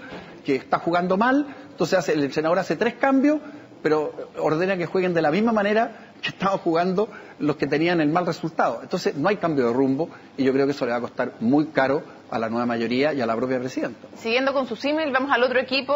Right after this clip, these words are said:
Speaker 2: eh, al equipo de, de la Alianza. Em, vimos a un expresidente Piñera llegando hasta Ban Premier de los Mineros, en que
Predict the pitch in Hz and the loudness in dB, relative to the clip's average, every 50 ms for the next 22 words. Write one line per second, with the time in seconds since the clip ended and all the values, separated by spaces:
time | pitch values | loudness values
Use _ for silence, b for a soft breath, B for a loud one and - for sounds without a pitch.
0 | 302 294 254 220 220 202 190 190 196 190 220 220 214 220 220 214 214 208 208 202 | 2 2 4 4 2 2 2 0 -2 -4 -4 -4 -2 0 0 2 2 2 2 2
1 | 196 175 202 202 202 196 202 214 226 220 208 196 - - - 262 254 285 B B | 2 0 2 2 2 2 2 4 4 4 2 0 -2 0 0 2 2 0 B B
2 | B B B B B B - 196 202 202 202 202 202 202 202 202 202 202 - - | B B B B B B -2 0 0 0 0 0 -2 -2 -2 -2 -2 -4 -4 -2
3 | 208 262 285 285 294 294 277 247 247 240 240 240 240 240 233 240 240 233 - 226 | -2 0 0 0 2 4 4 4 4 4 2 0 0 0 -2 -2 -2 -2 -4 -4
4 | 233 - 226 220 220 226 202 214 196 214 220 220 226 202 196 202 208 208 208 214 | -2 -2 -2 -2 -2 -4 -4 -4 -2 0 0 2 2 2 4 4 2 2 0 0
5 | - 214 190 196 202 202 - 196 202 202 202 202 185 190 175 180 180 196 202 240 | 0 2 2 2 0 0 -4 -2 0 0 0 0 0 -2 -2 -2 -4 -2 -2 0
6 | 294 311 294 269 240 233 190 208 202 - - 294 208 - | 2 2 2 2 2 0 -2 -4 -4 -2 0 0 0 -2